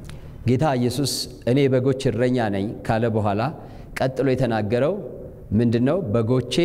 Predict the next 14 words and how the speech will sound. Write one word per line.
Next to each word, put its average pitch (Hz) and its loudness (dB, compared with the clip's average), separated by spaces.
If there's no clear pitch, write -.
ይከተሉኛል» 117 2
ነው 101 4
ያለው። 76 0
የእረኛ 127 4
ዋና 147 2
ነገሩ 113 2
በጎቹን 123 2
መምራቱ 117 2
ነው። 80 -4
በምስራቅ 117 2
አገር 107 0
በጎች 117 0
ሁልጊዜ 113 0
እረኛቸውን 113 2